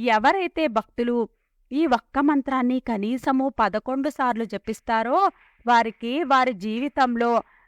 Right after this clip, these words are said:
దరిద్రము అనేది దరిచేరదు. వారి యొక్క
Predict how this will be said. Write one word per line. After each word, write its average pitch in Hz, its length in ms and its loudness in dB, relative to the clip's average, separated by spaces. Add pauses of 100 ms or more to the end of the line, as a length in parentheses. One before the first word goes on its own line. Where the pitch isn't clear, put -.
దరిద్రము 269 720 0 (180)
అనేది 233 320 -2 (100)
దరిచేరదు. 233 640 -2 (400)
వారి 226 320 2
యొక్క 214 240 -4